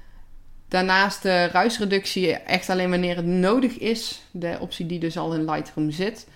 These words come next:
En Photoshop blijf ik gebruiken zoals ik hem nu gebruik. En dat betekent dus gewoon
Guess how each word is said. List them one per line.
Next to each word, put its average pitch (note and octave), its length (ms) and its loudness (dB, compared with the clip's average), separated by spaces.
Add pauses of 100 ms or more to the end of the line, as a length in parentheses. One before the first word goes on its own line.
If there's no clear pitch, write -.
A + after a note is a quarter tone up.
(320)
En F3 320 4
Photoshop F#3+ 640 -2
blijf F3 320 6
ik G3+ 120 -4
gebruiken F3 380 2
zoals E3+ 180 -2
ik - 80 -8
hem E3 360 2
nu F3 160 4
gebruik. F3 480 4
En - 120 0
dat E3 180 0
betekent E3 540 0
dus D3 220 -4
gewoon D3 480 2